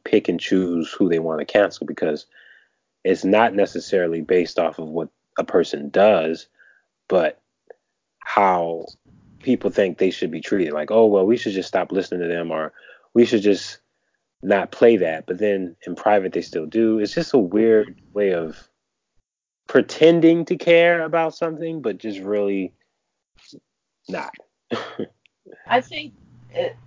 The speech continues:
Speaker 2: the means of canceling Michael Jackson has shifted, though. I think it's beyond, uh, on some levels, beyond him being with boys. Um,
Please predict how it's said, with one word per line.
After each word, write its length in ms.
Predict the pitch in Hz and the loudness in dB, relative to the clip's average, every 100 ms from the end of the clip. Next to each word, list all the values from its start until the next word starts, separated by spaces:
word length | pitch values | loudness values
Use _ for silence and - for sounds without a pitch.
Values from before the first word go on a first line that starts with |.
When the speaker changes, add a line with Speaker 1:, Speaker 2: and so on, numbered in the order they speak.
| - | -18
Speaker 2:
the 640 | - 180 190 196 185 180 180 - - - - | -12 -10 0 0 2 0 -2 -10 -20 -20 -16
means 420 | 180 185 220 226 | -8 -2 -2 -2
of 160 | 240 - | -4 -6
canceling 800 | 254 233 233 226 220 220 214 196 - | -6 -6 -6 -6 -4 -4 -4 -8 -6
Michael 280 | 196 196 | -4 -2
Jackson 340 | 185 180 190 185 | -2 -2 -2 -6
has 120 | 170 | -6
shifted, 540 | - 170 170 - 160 | -8 -8 -8 -8 -12
though. 280 | - - - - - - - - - | -10 -10 -10 -16 -20 -20 -20 -18 -12
I 100 | 160 | -4
think 260 | 170 170 | -2 2
it's 220 | 175 170 - | 0 0 -10
beyond, 720 | 165 160 160 156 156 156 156 - - - - - - - | -10 -6 -4 -4 -4 -6 -10 -14 -20 -20 -20 -20 -20 -20
uh, 280 | 160 156 147 | -14 -10 -8
on 200 | - 156 | -8 -8
some 920 | 156 - - - - - 202 214 202 185 | -8 -12 -14 -14 -12 -2 2 4 4 2
levels, 800 | 170 165 160 165 - - - - - - - - - - | 0 0 -4 -10 -12 -20 -20 -20 -20 -20 -20 -20 -20 -10
beyond 420 | 175 175 175 180 | -2 0 2 2
him 280 | 175 170 170 | 0 -2 -4
being 640 | 170 165 165 160 160 160 - _ - - - | -6 -6 -4 -4 -6 -10 -14 _ -20 -20 -16
with 300 | 160 160 160 - - - - - - - - 160 | -6 -4 -4 -8 -20 -20 -20 -20 -20 -20 -20 -18
boys. 760 | - 151 143 - - - - - - - - - - | -14 -10 -10 -12 -18 -20 -20 -20 -20 -20 -20 -20 -18
Um, 420 | 101 71 76 - | -8 -6 -6 -8